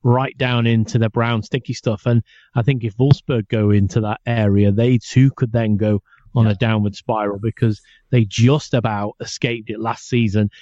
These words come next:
Speaker 1: In fact, the game I was in, I was willing for, um, Braunschweig to score <laughs> because I just thought they had everything that they needed. So they escaped by the skin of their teeth over those two games, really.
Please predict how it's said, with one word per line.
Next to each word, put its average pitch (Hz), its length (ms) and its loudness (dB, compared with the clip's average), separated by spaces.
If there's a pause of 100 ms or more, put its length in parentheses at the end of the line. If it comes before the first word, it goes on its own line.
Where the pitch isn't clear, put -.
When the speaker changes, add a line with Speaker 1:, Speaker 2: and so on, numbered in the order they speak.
(160)
Speaker 1:
In 120 100 -2
fact, 143 160 -4
the 120 80 -2
game 127 280 0
I 127 220 0
was 101 160 -4
in, 110 400 2
I 117 100 0
was 110 200 0
willing 107 560 0 (400)
for, 120 280 -4
um, 113 280 0
Braunschweig 120 600 -2
to 120 100 -12
score 147 360 0
<laughs> - 20 -8
because 120 380 0 (260)
I 139 120 -2
just - 240 -8
thought 139 140 -4
they 127 180 0
had 120 300 -2 (200)
everything 127 420 -2
that 127 120 -2
they 120 120 0
needed. 123 360 2
So - 100 -10
they 131 160 0
escaped 156 380 -4
by 147 120 0
the 123 80 -2
skin - 280 -2
of 131 60 2
their 117 120 0
teeth 156 340 0 (340)
over 147 220 0
those 120 240 2
two 117 180 -18
games, 107 340 -2
really. 107 460 2